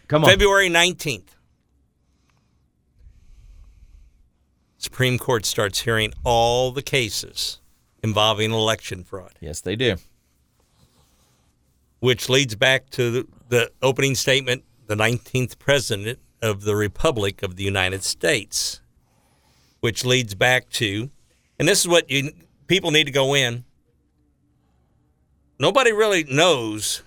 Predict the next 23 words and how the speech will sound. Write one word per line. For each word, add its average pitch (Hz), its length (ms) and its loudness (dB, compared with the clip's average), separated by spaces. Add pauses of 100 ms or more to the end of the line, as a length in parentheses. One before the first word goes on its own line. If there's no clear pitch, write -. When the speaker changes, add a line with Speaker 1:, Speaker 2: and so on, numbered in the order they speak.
(140)
Speaker 2:
how 151 480 2 (960)
January 143 380 4
twentieth 143 420 0
became 123 380 0
Inauguration 117 720 2
Day. 92 220 -20 (840)
Per 226 220 2
the 208 100 -2
Constitution, 165 800 -2
it's - 420 -4
March 113 300 -2
third. 151 340 -2 (720)
Speaker 1:
Is 98 120 -8
it? 214 160 -2 (240)
Speaker 2:
Yeah. 190 220 0 (880)
Speaker 1:
Hmm. 202 260 -8 (320)
Speaker 2:
That 165 140 0
just 214 160 2
got 220 180 2
changed 190 720 -2 (1000)
out 165 160 4
of 143 60 0
nowheres. 143 580 -2